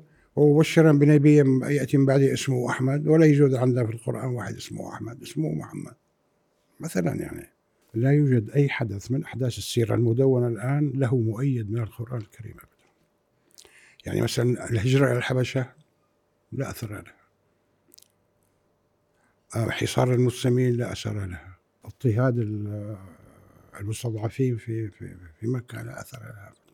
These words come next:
في القرآن الكريم. آه، زواج خديجة الأول لا أثر له في القرآن الكريم. آه، طفولته، آه، خاربه،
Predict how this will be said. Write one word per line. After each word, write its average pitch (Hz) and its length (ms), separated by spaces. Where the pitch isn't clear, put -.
في - 200
القرآن - 200
الكريم. - 200
آه، 139 160
زواج 117 360
خديجة 113 420
الأول 120 380
لا 104 120
أثر 104 200
له 87 300
في - 120
القرآن - 420
الكريم. - 320
آه، 123 140
طفولته، 131 680
آه، 104 400
خاربه، 117 760